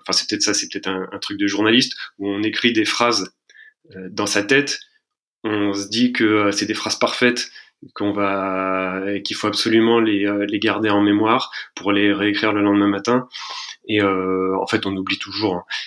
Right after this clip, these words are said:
Et, euh, sauf que là, je crois que j'ai à peu près gardé <laughs> ces, euh,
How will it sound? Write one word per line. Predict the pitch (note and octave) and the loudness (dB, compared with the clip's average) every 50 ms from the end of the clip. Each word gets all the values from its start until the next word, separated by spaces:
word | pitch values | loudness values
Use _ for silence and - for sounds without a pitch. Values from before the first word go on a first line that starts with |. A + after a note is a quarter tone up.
| - _ _ | -14 _ _
Et, | F#2+ F#2 F#2+ | -10 -6 -4
euh, | G2 G2+ G2 G2 G2+ G2 G2+ - _ | -4 -4 -4 -4 -8 -10 -10 -12 _
sauf | - - A2+ - | -10 -8 -8 0
que | - A#2 | 2 4
là, | A#2 C3+ | 4 4
je | D3+ - A#2 | 4 2 0
crois | - - A#2+ B2+ - | -2 0 0 0 2
que | - A2+ G#2 | 2 0 0
j'ai | G2+ G2 G2+ G#2 | 0 0 0 -2
à | G2 | -2
peu | - A2+ | -4 -8
près | - - A#2+ A#2 | -10 -6 -6 -4
gardé | A2 A2 G#2 G#2 G#2+ A2 A#2 A#2+ | -2 -2 -2 -2 -2 -2 0 2
<laughs> | |
ces, | A#2 - - - A2+ G#2 G2 G2 | 4 4 4 2 2 0 0 0
euh, | F#2+ G2 F#2+ F#2+ F#2+ | -2 -4 -4 -6 -8